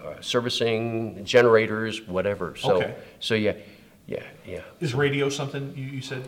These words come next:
Speaker 1: We do. We
Speaker 2: Okay.
Speaker 1: do. We do the Cleveland sports stations.
Speaker 2: Oh,
Speaker 1: So
Speaker 2: okay.
Speaker 1: we do. So we do the, uh, the baseball. We do football, basketball, so we'll do those items
Speaker 2: Okay.
Speaker 1: too. And that's been good for us.
Speaker 2: And now, and it's all branding? Are you
Speaker 1: It's all
Speaker 2: doing
Speaker 1: branding.
Speaker 2: two, no tune-ups? You're not promoting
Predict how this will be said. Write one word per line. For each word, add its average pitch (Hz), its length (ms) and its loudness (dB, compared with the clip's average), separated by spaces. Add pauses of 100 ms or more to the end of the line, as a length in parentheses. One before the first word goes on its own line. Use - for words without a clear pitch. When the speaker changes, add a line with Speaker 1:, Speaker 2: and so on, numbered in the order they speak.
(140)
Speaker 1:
We 139 140 4
do. 185 220 6
We 120 160 2
Speaker 2:
Okay. - 80 -2
Speaker 1:
do. 180 260 2
We 139 140 2
do 165 160 0
the 123 80 0
Cleveland 143 400 -2
sports - 380 -6
stations. - 580 -6
Speaker 2:
Oh, - 340 6
Speaker 1:
So 123 140 12
Speaker 2:
okay. 117 100 4
Speaker 1:
we 123 120 6
do. 123 360 4 (320)
So - 180 -2
we 113 120 0
do 107 180 -2
the, 95 340 -2
uh, 85 200 -6
the 92 80 -10
baseball. 110 580 8
We 120 100 2
do 107 160 0
football, 101 680 4 (320)
basketball, 90 760 4
so 98 140 -4
we'll 101 160 -8
do 101 160 -8
those - 320 -10 (160)
items - 220 -4
Speaker 2:
Okay. 104 100 -4
Speaker 1:
too. - 260 -6
And 107 200 -2
that's - 160 8
been - 160 -10
good - 200 -16
for - 200 -18
us. - 100 -20
Speaker 2:
And 147 100 -2
now, 139 200 6
and 143 260 -2
it's - 200 -8
all 156 220 2
branding? 170 300 -2
Are 156 60 -4
you 135 60 -2
Speaker 1:
It's 131 100 -2
all 190 120 12
Speaker 2:
doing 135 220 10
Speaker 1:
branding. 196 200 -2
Speaker 2:
two, 139 60 -6
no 160 160 0
tune-ups? 170 500 -4
You're 135 80 -4
not 135 260 -4
promoting 139 340 -6